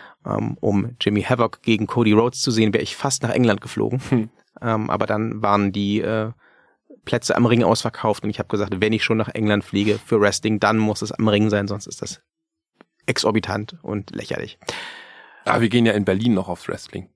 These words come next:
Speaker 1: Wir
Speaker 2: Neben
Speaker 1: gehen
Speaker 2: der
Speaker 1: zweimal in
Speaker 2: Ja,
Speaker 1: Berlin aufs Wrestling.
Speaker 2: zweimal,
Speaker 1: Ja,
Speaker 2: zweimal.
Speaker 1: genau. Deswegen habe ich, ne, der Herr Thaler sagte es,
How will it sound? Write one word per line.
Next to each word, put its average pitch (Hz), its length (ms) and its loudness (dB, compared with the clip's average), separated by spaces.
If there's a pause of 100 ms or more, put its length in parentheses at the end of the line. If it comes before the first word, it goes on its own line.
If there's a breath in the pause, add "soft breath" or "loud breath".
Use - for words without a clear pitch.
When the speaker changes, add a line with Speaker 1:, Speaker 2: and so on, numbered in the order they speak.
Speaker 1:
Wir 113 80 0
Speaker 2:
Neben 131 260 6
Speaker 1:
gehen 110 100 6
Speaker 2:
der 98 120 6
Speaker 1:
zweimal 123 520 4
in 113 60 2
Speaker 2:
Ja, - 100 6
Speaker 1:
Berlin 123 200 6
aufs - 160 -2
Wrestling. 107 320 6
Speaker 2:
zweimal, 92 300 -2
Speaker 1:
Ja, 113 120 -2
Speaker 2:
zweimal. - 400 -6
Speaker 1:
genau. 156 320 0
Deswegen 156 420 0
habe 151 180 4
ich, 151 120 -6
ne, 180 180 2
der 120 200 4
Herr 101 80 -4
Thaler 110 260 4
sagte 131 320 0
es, - 220 -4